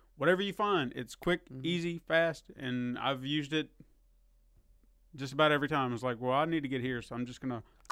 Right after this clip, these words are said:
Speaker 1: hop over
Speaker 2: Yeah,
Speaker 1: here."
Speaker 2: I abuse fast travel if they give it to me in a game. I don't need all
Speaker 1: Oh, yeah.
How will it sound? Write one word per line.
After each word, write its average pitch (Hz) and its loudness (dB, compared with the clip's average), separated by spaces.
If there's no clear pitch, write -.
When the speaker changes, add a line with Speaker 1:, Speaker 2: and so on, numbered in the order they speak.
Speaker 1:
hop - -2
over 139 -2
Speaker 2:
Yeah, 127 6
Speaker 1:
here." 156 0
Speaker 2:
I 175 6
abuse 139 4
fast 120 2
travel 123 2
if 123 -6
they 123 -6
give 120 -6
it - -8
to 135 -8
me 123 -8
in 123 -8
a 120 -12
game. 123 -8
I 131 -4
don't 131 -8
need 123 -6
all 117 -2
Speaker 1:
Oh, - -4
yeah. - -4